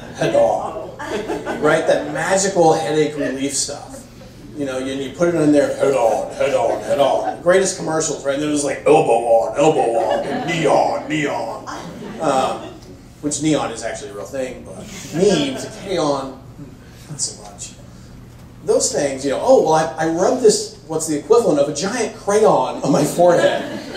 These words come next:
And then my headache went away later.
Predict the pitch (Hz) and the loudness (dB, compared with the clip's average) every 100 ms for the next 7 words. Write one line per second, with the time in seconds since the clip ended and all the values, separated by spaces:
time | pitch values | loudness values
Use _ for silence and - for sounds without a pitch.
0 | - 165 151 156 135 117 - - - - | -12 -12 -12 -14 -16 -20 -20 -20 -20 -20
1 | - - - - - - - - - - | -20 -20 -20 -20 -20 -20 -20 -20 -20 -16
2 | - 196 220 254 - 403 - 147 139 - | -2 0 0 -4 -6 -2 -2 -2 -6 -10
3 | - - - - | -16 -18 -20 -20